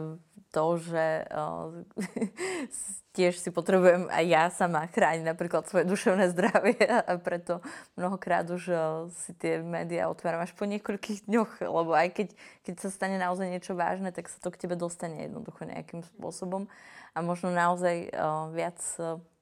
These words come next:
dobrých správ, o, alebo jednoducho tých pozitívnych príkladov toho, že, že čo sa deje v tej spoločnosti dobre, by možno stálo <laughs> za to, aby sa dostali do toho mediálneho prostredia. Ale,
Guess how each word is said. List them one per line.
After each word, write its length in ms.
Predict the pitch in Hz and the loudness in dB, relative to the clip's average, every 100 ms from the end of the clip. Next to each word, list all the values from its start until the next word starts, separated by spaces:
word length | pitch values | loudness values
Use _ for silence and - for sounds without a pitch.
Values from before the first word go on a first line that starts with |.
| _ _ _ _ _ | _ _ _ _ _
dobrých 320 | 208 226 294 | -2 0 0
správ, 480 | 285 - 180 156 180 | -2 -2 4 4 4
o, 160 | 233 254 - 165 170 170 170 - | 0 -2 -2 0 2 0 -4 -2
alebo 320 | 170 170 170 | 0 0 2
jednoducho 480 | 175 170 175 175 180 | 0 0 -2 -6 -8
tých 160 | 180 170 | -12 -10
pozitívnych 720 | - 180 190 196 175 175 175 | -6 -4 -4 -4 -6 -6 -8
príkladov 800 | 175 160 156 180 170 170 165 170 | -8 -8 -6 -6 -4 -4 -6 -8
toho, 320 | 165 165 170 | -8 -6 -8
že, 320 | 170 160 160 | -8 -8 -8
že 160 | - 180 | -10 -14
čo 160 | - - | -16 -12
sa 80 | |
deje 160 | 175 170 | -6 -6
v 160 | 170 175 | -8 -14
tej 80 | |
spoločnosti 560 | - 156 170 180 170 170 | -8 -8 -6 -10 -12 -10
dobre, 320 | 160 165 170 170 - - - - | -8 -4 -4 -6 -16 -20 -20 -12
by 80 | 170 | -8
možno 240 | 180 196 | -6 -6
stálo 560 | 185 - 160 170 170 170 196 208 - 226 | -6 2 2 4 2 0 -2 0 2 2
<laughs> 440 | 226 - 381 349 233 | 0 -4 -6 -6 0
za 160 | 175 170 | 4 4
to, 160 | 185 175 | 2 0
aby 240 | 175 175 | 0 -4
sa 160 | 170 170 | -10 -10
dostali 480 | 160 160 143 147 | -10 -8 -6 -6
do 80 | 156 | -8
toho 240 | 156 170 160 | -10 -10 -10
mediálneho 720 | 170 165 160 156 143 160 165 165 | -8 -4 -2 -2 -2 -6 -6 -8
prostredia. 720 | - 165 - 185 170 190 233 - - - - - | -6 -8 -8 -8 -6 -6 -8 -14 -20 -20 -20 -4
Ale, 720 | - 156 165 160 165 165 165 | 2 2 4 4 2 2 -4